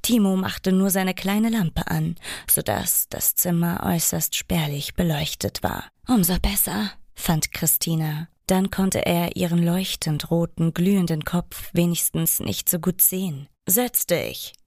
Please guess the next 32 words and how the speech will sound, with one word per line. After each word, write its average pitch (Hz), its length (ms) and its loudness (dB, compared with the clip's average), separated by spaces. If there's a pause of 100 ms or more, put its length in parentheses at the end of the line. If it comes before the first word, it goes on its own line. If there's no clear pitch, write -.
(120)
sagte 160 460 0
Timo 165 320 2
kurz - 420 -2
und 185 220 -2
deutete 165 480 0
auf 165 140 -4
das - 200 0
Bett. - 340 -6 (340)
Sie 190 180 4
sah 185 180 2
sich - 340 -2
um, 156 320 -2 (300)
fand 175 360 0
aber 170 420 0
außer 208 280 0
dem 175 180 -2
Schreibtischstuhl - 800 -4
keine 202 340 0
andere 175 320 0
Sitzgelegenheit. - 1000 -2 (760)
Ihr 214 140 2
blieb 185 280 -4
wohl 180 140 2
nichts - 260 -2
anderes 175 380 0
übrig, - 480 -4
als - 220 -2
seiner 220 300 0
Aufforderung 170 640 0
Folge 160 400 0
zu - 160 -2
leisten. 160 600 0